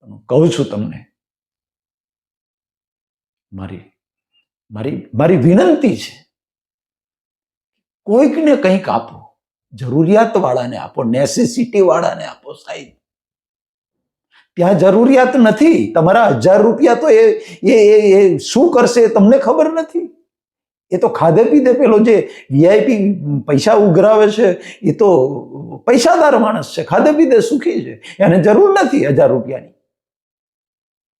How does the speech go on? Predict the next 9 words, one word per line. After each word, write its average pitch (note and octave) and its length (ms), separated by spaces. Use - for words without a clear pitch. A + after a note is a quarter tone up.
ભૂખ્યો B2+ 320
માણસ G2 560
છે - 40
ને, - 200
એને, A2+ 200
સાહેબ, G2 420
રોટલાની A2+ 560
જરૂર G2 380
છે. - 340